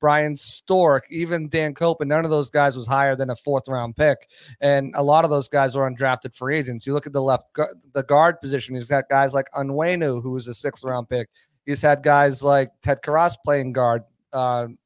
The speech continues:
James Ferentz, who was an undrafted free agent. And then the biggest guy of them all, I still <laughs> still always revert to him, is Stephen Neal, who was a wrestler in college and didn't even play football till he got to the N F L.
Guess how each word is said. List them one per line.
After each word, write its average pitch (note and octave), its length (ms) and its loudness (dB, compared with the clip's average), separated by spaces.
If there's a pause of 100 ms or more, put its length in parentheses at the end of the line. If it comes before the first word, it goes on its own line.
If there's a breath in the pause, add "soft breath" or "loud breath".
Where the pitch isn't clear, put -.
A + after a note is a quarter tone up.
(260)
James D3+ 260 -4
Ferentz, D#3+ 640 0
who D3 140 0
was C#3+ 160 -2
an C#3+ 80 -4
undrafted C#3 500 -2
free C3+ 220 -2
agent. B2 260 -6 (320 loud breath)
And C#3+ 100 -2
then E3+ 100 0
the E3 60 2
biggest F3 360 2
guy E3 180 6
of D3+ 80 4
them D3 140 0
all, F#3 180 6
I D3+ 120 6
still - 560 -4
<laughs> - 40 -20 (220)
still G3 240 2
always F3 300 4
revert F#3 300 0
to D3 80 -2
him, D3 140 0 (300 loud breath)
is E3 100 -4
Stephen G#3+ 360 -4
Neal, A3 300 0
who D#3 120 -4
was F#3+ 180 2
a G3 60 2
wrestler F#3+ 560 2
in C3+ 80 -4
college C#3+ 360 0
and F#3 120 -8
didn't A3 140 -4
even A3 160 -6
play A3+ 240 -6
football C3+ 440 0
till - 160 -6
he C#3 60 -2
got D3 220 0
to C#3 100 -14
the C#3+ 80 -2
N C#3+ 100 0
F C3+ 140 -2
L. F#3 320 2